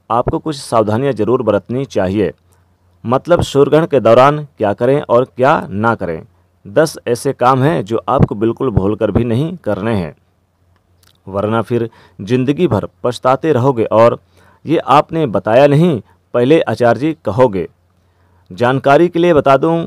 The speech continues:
कि यह सूर्य ग्रहण तीस अप्रैल शनिवार की मध्य रात्रि बारह बजकर पन्द्रह मिनट से शुरू होगा और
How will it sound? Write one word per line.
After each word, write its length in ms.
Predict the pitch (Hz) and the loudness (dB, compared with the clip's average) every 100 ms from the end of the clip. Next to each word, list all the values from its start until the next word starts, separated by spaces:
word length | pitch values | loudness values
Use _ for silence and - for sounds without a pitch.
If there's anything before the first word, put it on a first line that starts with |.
| - | -10
कि 80 | 139 139 | -10 -2
यह 160 | 151 170 | 0 0
सूर्य 240 | 139 120 | 0 0
ग्रहण 160 | 139 147 - | 0 -2 -6
तीस 260 | 147 151 | -6 -2
अप्रैल 380 | 135 - 131 143 185 | -4 0 0 0 -6
शनिवार 480 | - - 135 127 127 | -10 -6 0 2 2
की 140 | - 131 | 0 -6
मध्य 260 | 120 117 | -4 -2
रात्रि 320 | 117 110 - 98 | 0 0 -2 -8
बारह 340 | 85 104 143 | -2 2 2
बजकर 320 | 135 120 135 | 0 -2 -4
पन्द्रह 380 | 131 110 107 127 | -4 -4 0 0
मिनट 160 | 123 110 | 0 -4
से 120 | 107 | -6
शुरू 240 | 95 110 | -4 0
होगा 220 | 120 127 131 | 2 2 0
और 360 | 92 113 92 | 4 2 2